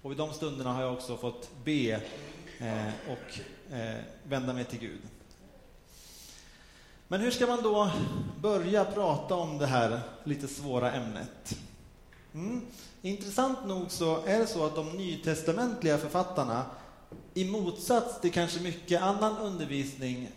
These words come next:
som man hör om det här ämnet, som jag i alla fall hört, så ska man inte börja med, så vill de inte börja med någon sorts andlig, högljudd krigsbön, eller vad man skulle kunna kalla det för.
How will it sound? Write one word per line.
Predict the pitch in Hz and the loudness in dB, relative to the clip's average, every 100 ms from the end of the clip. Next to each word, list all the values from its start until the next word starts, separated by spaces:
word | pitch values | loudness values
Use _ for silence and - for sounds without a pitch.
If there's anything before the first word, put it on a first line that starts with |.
| - - | -16 -10
som | 147 135 135 | -4 -4 -2
man | 135 | 0
hör | 127 127 117 117 | 2 2 2 0
om | 131 | -2
det | 123 | 0
här | 117 | 2
ämnet, | 117 113 107 113 | 2 0 -4 -6
som | 139 | -4
jag | 190 185 | 0 4
i | |
alla | 131 | 4
fall | 127 113 | 4 0
hört, | 107 - - - - - - - | -2 -6 -8 -12 -18 -20 -20 -20
så | - 165 | -8 -6
ska | 156 180 | 0 2
man | 180 202 | 2 0
inte | 185 156 - 220 | 0 -2 -2 0
börja | 202 170 143 143 | 2 2 4 2
med, | 139 131 120 127 123 - | 2 2 2 2 -2 -10
så | 156 | -4
vill | 160 170 | 0 0
de | 175 | 0
inte | 165 147 | -4 -4
börja | 185 196 160 | 0 4 4
med | 147 | 2
någon | 143 139 | -2 -2
sorts | 139 - | -4 0
andlig, | 165 151 127 139 160 135 123 - - - | 2 2 -2 0 2 2 -2 -6 -12 -8
högljudd | 165 139 127 131 147 147 113 110 - - - - | -2 0 0 -2 -6 -6 -6 -10 -12 -18 -8 0
krigsbön, | 160 160 - - - 131 123 165 131 117 | 0 0 -6 -10 -12 -6 0 2 2 2
eller | 117 120 | 0 0
vad | |
man | 123 | -2
skulle | 117 120 | -6 -6
kunna | 120 120 117 | -6 -6 -4
kalla | 123 104 | 0 0
det | 110 | 0
för. | 107 104 | -4 -6